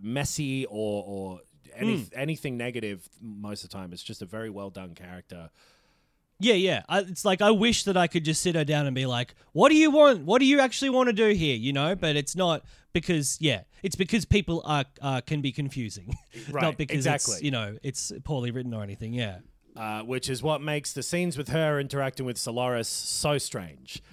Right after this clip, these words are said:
Speaker 1: Because he
Speaker 2: Oh,
Speaker 1: is basically
Speaker 2: God.
Speaker 1: the opposite. <laughs>
Speaker 2: Uh, one of the, I reckon p-,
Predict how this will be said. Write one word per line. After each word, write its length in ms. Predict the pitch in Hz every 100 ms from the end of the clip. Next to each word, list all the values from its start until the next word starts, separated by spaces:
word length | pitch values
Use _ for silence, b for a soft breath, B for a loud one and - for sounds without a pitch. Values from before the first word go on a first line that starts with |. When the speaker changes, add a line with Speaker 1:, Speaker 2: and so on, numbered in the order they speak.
| b b
Speaker 1:
Because 260 | 135 151 170
he 260 | - 233 220
Speaker 2:
Oh, 320 | 254 262 233
Speaker 1:
is 60 | 185
basically 400 | 180 185 175 214
Speaker 2:
God. 420 | 220 220 196 151
Speaker 1:
the 40 |
opposite. 380 | 123 113 123 123 -
<laughs> 1400 | - - 156 - 170 - 160 - 160 - _ - 220
Speaker 2:
Uh, 520 | 160 233 226 202 170 135 _ _ _ _
one 260 | 202 240 311
of 60 | 330
the, 180 | 294 - -
I 180 | 269
reckon 320 | 330 302 277
p-, 60 | 220